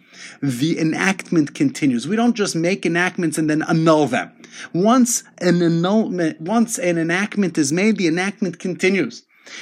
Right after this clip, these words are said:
And the Ran proves this point from two other areas of halacha. Number one, Chazar Sashatz, the institution for the repetition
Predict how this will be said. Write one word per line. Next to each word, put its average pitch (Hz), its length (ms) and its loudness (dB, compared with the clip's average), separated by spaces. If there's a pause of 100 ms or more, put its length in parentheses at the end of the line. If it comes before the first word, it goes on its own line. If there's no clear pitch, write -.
(100)
And 185 160 2
the 190 80 0
Ran 208 220 2
proves 240 440 2
this 202 180 -2
point 220 360 0
from 208 140 2
two 220 260 0
other 208 580 0
areas 143 360 0
of 120 60 -8
halacha. 120 400 -4
Number 202 260 2
one, 220 200 2
Chazar 202 380 -2
Sashatz, 214 540 -4
the 180 80 -4
institution 190 580 -2
for 185 100 -4
the 170 80 -4
repetition 170 640 -6